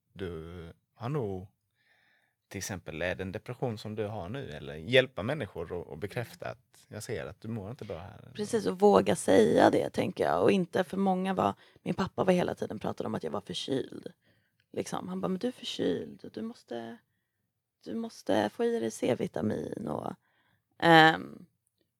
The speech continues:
Speaker 2: och just, eh, att det är väldigt läskigt att säga till någon att så här, "Men du kanske skulle må bra av att söka hjälp", eller "Du kanske skulle må bra av terapi." Att det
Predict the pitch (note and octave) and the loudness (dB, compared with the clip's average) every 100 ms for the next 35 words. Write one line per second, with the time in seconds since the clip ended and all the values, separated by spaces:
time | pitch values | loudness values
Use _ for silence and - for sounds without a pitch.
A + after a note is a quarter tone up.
0 | _ - F3 F3 - - G#2 G2 F#2+ - | _ -6 -4 -4 -6 -2 6 8 8 4
1 | - - - G2 F#2 F#2 F#2+ G2+ - - | 0 -4 4 6 8 8 6 4 2 -6
2 | - - - G#3 - A#3 G#3 - - - | -6 -2 0 0 -2 -6 -8 -10 -16 -14
3 | - - - - - G#3 G#3 A3 - A3+ | -12 -12 -16 -20 -14 -12 -12 -12 -8 -8
4 | G#3+ - _ _ _ _ _ _ _ _ | -8 -12 _ _ _ _ _ _ _ _
5 | _ - G#3 G3+ F#3+ F3+ F3 F3 G2 G2+ | _ -2 2 4 6 10 10 10 6 2
6 | G2+ - - F3+ G#2+ C3+ - - - - | 0 -2 -6 -6 -4 -4 -6 -8 -6 -4
7 | - - - F#3+ F#3+ - A2 G#2 F#3+ G#2 | -4 -8 -10 -12 -14 -12 -10 -8 -6 -4
8 | G2 - - A#2 - - D3 - G2 - | -4 -6 -8 -8 -4 2 2 2 -4 -6
9 | - A2 F#2+ | -2 -2 0